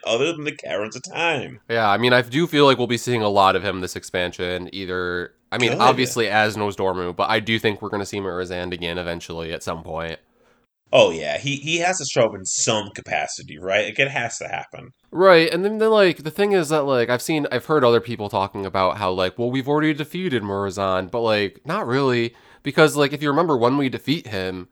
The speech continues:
Speaker 2: basically, Nozdormu is like, "You defeated him on this timeline, but, like, you know, it,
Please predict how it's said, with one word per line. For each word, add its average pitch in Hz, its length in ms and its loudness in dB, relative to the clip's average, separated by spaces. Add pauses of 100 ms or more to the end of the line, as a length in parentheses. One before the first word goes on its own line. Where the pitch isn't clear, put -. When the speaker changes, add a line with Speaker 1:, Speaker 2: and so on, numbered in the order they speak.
(600)
Speaker 2:
basically, 123 760 -2
Nozdormu 117 640 2
is 101 120 -4
like, 95 360 -2
"You 107 140 -8
defeated 107 400 -6
him 110 160 -4
on 101 180 -2
this 123 200 -4
timeline, 98 600 -6
but, 98 160 -4
like, 95 640 -2 (600)
you 113 220 -2
know, 98 360 2
it, 98 220 -4